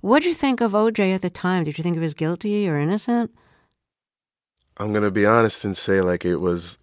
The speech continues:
Speaker 2: um, it was a second consideration. It wasn't the first thing on my mind. I think that was sort of what m-, a lot of us were experiencing, was that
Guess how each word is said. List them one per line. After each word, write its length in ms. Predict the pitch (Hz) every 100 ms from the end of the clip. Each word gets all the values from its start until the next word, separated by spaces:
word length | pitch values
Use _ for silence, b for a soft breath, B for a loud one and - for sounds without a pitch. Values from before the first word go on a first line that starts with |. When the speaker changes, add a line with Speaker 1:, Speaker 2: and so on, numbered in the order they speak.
| _ -
Speaker 2:
um, 580 | 95 87 87 85 82 b b b _ _ _ - _ _ _ _ _ _ -
it 120 | 95
was 280 | 92 92 87
a 100 | -
second 680 | - - - 107 113 104 -
consideration. 1120 | - 92 - - 92 87 85 85 - - - - -
It 160 | 101 90
wasn't 320 | 92 95 92
the 100 | 90
first 440 | - - 92 - -
thing 180 | 90
on 180 | 87 85
my 160 | 85 82
mind. 520 | 82 80 80 78 82 - _ B B B B B
I 140 | 104 104
think 220 | 120 95
that 180 | 113 110
was 140 | 104
sort 260 | - 110 104
of 200 | 90 78
what 300 | 95 104 -
m-, 140 | 95 -
a 120 | 98 90
lot 380 | 92 98 107
of 180 | 104 87
us 220 | 90 85
were 100 | 95
experiencing, 560 | 87 - 90 90 85 90
was 140 | 87 87
that 260 | 87 85